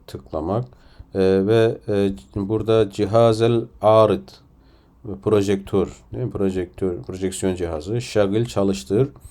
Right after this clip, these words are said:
Şaşe ekran. Aşektu taktım. Kabis fiş, fişini demekti. E, ve şöyle geldik. Adese, e, mercek. Setettedihu net olacak demek.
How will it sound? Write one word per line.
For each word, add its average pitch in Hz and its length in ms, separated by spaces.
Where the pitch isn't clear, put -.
Şaşe 113 480
ekran. 107 580
Aşektu 117 540
taktım. 113 540
Kabis 104 640
fiş, - 480
fişini 98 500
demekti. 90 640
E, 107 340
ve 113 280
şöyle 104 380
geldik. 107 440
Adese, 117 760
e, - 40
mercek. 101 960
Setettedihu 101 1200
net 98 440
olacak 87 580
demek. 76 460